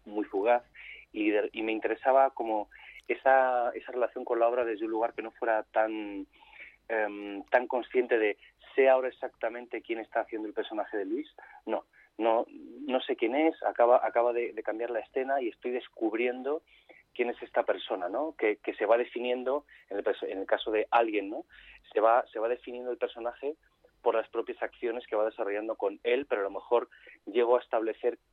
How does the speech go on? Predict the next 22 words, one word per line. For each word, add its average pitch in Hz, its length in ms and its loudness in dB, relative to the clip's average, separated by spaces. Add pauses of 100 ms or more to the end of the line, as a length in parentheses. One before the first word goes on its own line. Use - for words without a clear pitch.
quién 123 280 -2
es 120 100 -4
este 120 160 -10
personaje, 113 520 -4
por - 120 -6
ejemplo, 98 300 -6
una, 95 260 -2 (260)
una 107 180 2
florista 101 720 0 (280)
o 95 120 0
un 101 40 -2
recepcionista 101 840 -2 (300)
o 95 80 0
un 98 120 0
carnicero, 107 600 2 (320)
llego 113 180 4
a 123 40 6
lo 123 80 0
mejor 123 200 -2
a 123 40 6
definirlo, 123 600 -2 (460)
eh, 104 320 2